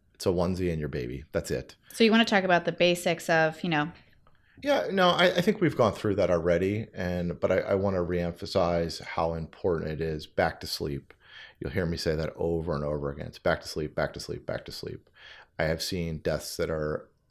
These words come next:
Speaker 1: avoidable, and unfortunately, they're, they're not my favorite, you know, to deal with. And many of these babies come in, they've been dead for several hours by the time they get to us.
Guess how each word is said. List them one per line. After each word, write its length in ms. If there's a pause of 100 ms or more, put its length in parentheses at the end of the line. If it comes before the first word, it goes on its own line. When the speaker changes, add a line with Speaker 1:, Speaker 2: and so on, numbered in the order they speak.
Speaker 1:
avoidable, 600 (560)
and 640
unfortunately, 760
they're, 300 (100)
they're 140
not 280
my 140
favorite, 600 (680)
you 100
know, 180
to 100
deal 220
with. 360
And 520
many 300
of 100
these 140
babies 360
come 180
in, 140
they've 140
been 120
dead 180
for 120
several 300
hours 400
by 140
the 80
time 260
they 100
get 220
to 100
us. 300